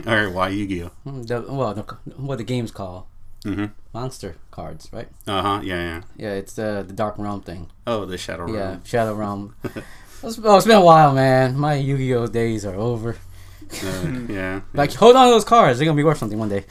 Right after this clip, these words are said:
Speaker 1: <laughs>
Speaker 2: But, yeah, Yu-Gi-Oh! I think it's the only thing I could think of.
Speaker 1: Mm.
Speaker 2: 'Cause, um, you know, Dark Monsters, a lot of, even though it's a kid's show, it's Halloween, ghouls and goblins.
Speaker 1: Right.
Speaker 2: And they're duel monsters. That's the actual game. I was, oh my god.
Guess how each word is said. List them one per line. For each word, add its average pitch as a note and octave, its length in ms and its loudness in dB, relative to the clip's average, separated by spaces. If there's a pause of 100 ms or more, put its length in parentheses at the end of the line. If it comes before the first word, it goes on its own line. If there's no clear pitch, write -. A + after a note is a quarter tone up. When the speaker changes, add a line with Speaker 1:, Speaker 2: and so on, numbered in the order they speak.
(260)
Speaker 1:
<laughs> - 340 -8
Speaker 2:
But, - 420 -4
yeah, D3+ 300 6
Yu-Gi-Oh! B2+ 380 -2
I A#2 80 0
think C#3+ 160 -2
it's A2 60 -6
the C3+ 60 -2
only B2 120 -4
thing B2+ 100 -6
I - 40 -8
could A2 120 -8
think A#2 160 -8
of. G2 160 -8
Speaker 1:
Mm. - 960 -10
Speaker 2:
'Cause, A#2+ 200 0
um, A2+ 320 -2
you C3 120 -4
know, B2+ 100 0
Dark A2+ 240 -2
Monsters, A2 720 -6
a - 40 -16
lot A2 200 0
of, - 180 -10 (240)
even E3+ 140 0
though F#3+ 60 4
it's D3+ 100 2
a - 20 -2
kid's D#3+ 240 2
show, B2+ 360 -2
it's - 360 -10 (760)
Halloween, A#2+ 640 0 (420)
ghouls A#2 300 -6
and G#2+ 100 -8
goblins. G#2 600 -8 (180)
Speaker 1:
Right. F#2 320 -8 (180)
Speaker 2:
And G#2 220 -6
they're A2+ 80 -4
duel D#3 220 2
monsters. G#2+ 400 -4
That's C#3 300 0
the D#3 80 -2
actual D3 240 0
game. A2 280 -2
I A#2+ 40 0
was, A#2 140 0
oh G2+ 120 -8
my F2+ 180 -8
god. F2 300 -8